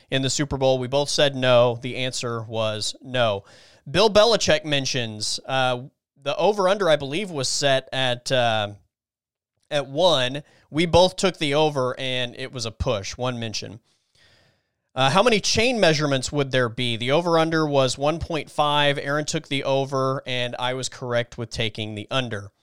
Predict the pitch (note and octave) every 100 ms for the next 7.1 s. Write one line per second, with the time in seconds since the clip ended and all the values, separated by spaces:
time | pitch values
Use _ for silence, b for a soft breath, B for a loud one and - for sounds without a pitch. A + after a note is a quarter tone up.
0 | _ _ _ _ _ G3 A#3+ - G#3+ G3+
1 | - - G#3+ C#3 - D3 C#3 C3+ - F3+
2 | F3+ E3 D3 C#3 C3+ B2+ F#3+ G3+ G3 F3+
3 | E3+ E3+ E3 E3 C#3 B2+ - D#3+ D#3+ D#3
4 | D3+ D3 D3 C#3 B B B - C#3+ D#3+
5 | C#3 - D#3+ C#3+ C3+ - E3+ D#3+ D#3 C3
6 | C#3+ - D#3+ - C#3+ C#3 C#3 C#3 C#3 C3+
7 | C#3+